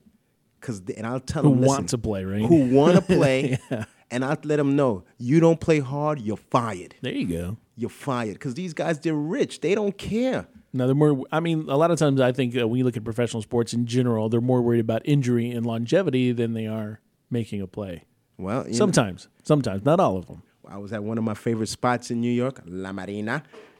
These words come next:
Speaker 1: and the New York Giants came in there.
Speaker 2: Right.
Speaker 1: And I'm like, "Didn't you guys just lose a game? Like,
Speaker 2: <laughs>
Speaker 1: you should be practicing, man." Like
Speaker 2: Right.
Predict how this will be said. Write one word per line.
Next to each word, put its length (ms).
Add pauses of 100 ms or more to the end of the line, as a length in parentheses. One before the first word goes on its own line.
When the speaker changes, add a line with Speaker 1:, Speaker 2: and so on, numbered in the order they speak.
(140)
Speaker 1:
and 420
the 80
New 160
York 120
Giants 340
came 240
in 100
there. 220 (200)
Speaker 2:
Right. 360 (200)
Speaker 1:
And 120
I'm 100
like, 220
"Didn't 240
you 100 (160)
guys 280
just 260
lose 340
a 60
game? 400
Like, 800
Speaker 2:
<laughs> 40
Speaker 1:
you 60
should 220
be 80
practicing, 720
man." 340
Like 460
Speaker 2:
Right. 360